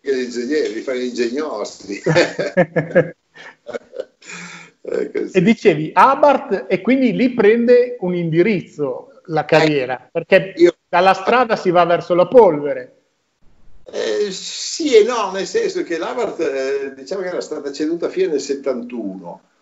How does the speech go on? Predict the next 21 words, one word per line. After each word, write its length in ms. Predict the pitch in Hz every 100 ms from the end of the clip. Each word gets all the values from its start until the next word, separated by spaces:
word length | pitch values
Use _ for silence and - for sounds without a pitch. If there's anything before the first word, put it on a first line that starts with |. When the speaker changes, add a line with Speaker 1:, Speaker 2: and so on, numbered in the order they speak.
| _ _ - -
Speaker 1:
Nel 340 | - 147 143
settantadue, 800 | - 175 165 175 160 233 233 147
eh, 100 | 131
sì, 340 | - 180 160
eh, 220 | 143 147
c'erano 640 | 143 - 214 202 165 151 143
dei 500 | - - 123 160 151
lavori, 640 | 151 147 196 196 165 135
ma, 300 | 131 135 135 _ _ _ -
eh, 300 | - 76 147
la, 140 | 151 135 170 170 _ - -
uno 300 | 208 226 233
dei 200 | 170 180
lavori 480 | 254 262 135 196 147
era 320 | 131 131 127
la 240 | 117 120 -
revisione 720 | - 160 160 147 135 139 156
dei 140 | 143
motori 640 | 127 123 120 117 127 135 127
per 380 | - 107 110
la 380 | 101 95 110 -